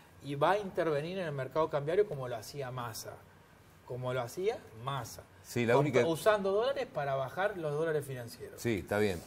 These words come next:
Speaker 2: Lo que hay que, lo que hay que establecer como diferencia es que esto puede llegar a,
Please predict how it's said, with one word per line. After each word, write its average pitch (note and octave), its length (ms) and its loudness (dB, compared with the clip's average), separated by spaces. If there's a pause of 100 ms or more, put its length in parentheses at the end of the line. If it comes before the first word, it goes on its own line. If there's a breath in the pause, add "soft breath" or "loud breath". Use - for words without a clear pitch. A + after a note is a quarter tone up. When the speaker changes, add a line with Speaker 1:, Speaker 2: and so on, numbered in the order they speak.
(140)
Speaker 2:
Lo G2+ 180 2
que A#2 80 6
hay B2 80 8
que, A#2+ 240 6
lo G#2 120 4
que A#2+ 100 4
hay C3 60 4
que A#2+ 60 -2
establecer G#2 460 0
como G#2 180 2
diferencia G2 680 0
es F#2+ 100 0
que G2+ 160 0
esto G2 180 0
puede F#2+ 240 -2
llegar F#2 280 2
a, E2+ 160 0